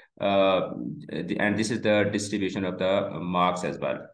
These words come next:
अब इसके अगर हम sources की बात करें कि आपने कहाँ से तैयारी करनी है, तो जो एमसीक्यूज़ की preparation है, ये आप करेंगे grammar में से। अ, grammar के जो topics, uh, मैं आपको बताऊंगा अभी,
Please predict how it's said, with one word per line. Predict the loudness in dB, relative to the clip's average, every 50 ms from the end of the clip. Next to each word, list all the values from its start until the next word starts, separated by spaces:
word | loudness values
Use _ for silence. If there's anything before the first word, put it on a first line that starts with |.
| _ -20 -20 _ _ 0
अब | 2 2 2 4 6 6 6 6 6 4
इसके | 2 0 0 0
अगर | 2 2 4 2
हम | 2 2
sources | 0 0 0 0 0 0 -2 -2 -2
की | 0 0
बात | 2 2 0 0 0
करें | -2 -2 -2 -2 -2
कि | 0 0
आपने | 0 0 0 -2 -4
कहाँ | -6 -6 -6 -6 -6
से | -6 -6
तैयारी | -4 -2 -2 -2 -2 -2
करनी | -4 -4 -2 -2 -2
है, | 0 0
तो | 0 0 0
जो | -2 0 0
एमसीक्यूज़ | 0 0 0 0 -2 -2 -2 -4 -4 -4
की | -4
preparation | -2 0 0 0 0 0 -2 -2 -2 -2
है, | 0 2 2 2 2 0 0 -4 -4 -2
ये | 0
आप | 2 2 2 0 0
करेंगे | -4 -4 -4 -4 -4 -2 -2 -2 -2 -2
grammar | -4 -4 -4 -2 -2 0 -2 -2 -2
में | -2 -2 -2
से। | -2 -2 -4 -4 -4 -8 _ _ _ _ _ _ -4
अ, | -2 -2
grammar | -2 0 0 0 0 0 0 0
के | -2 -2
जो | -2 -2 -2
topics, | 0 2 2 2 0 -2 -4 -6 -8 -8
uh, | -6 -4 -4 -2 -2 -2
मैं | -2 -2
आपको | -2 -2 -4 -6
बताऊंगा | -6 -2 0 2 2 2 2 2 2
अभी, | 2 2 2 2 0 0 0 -4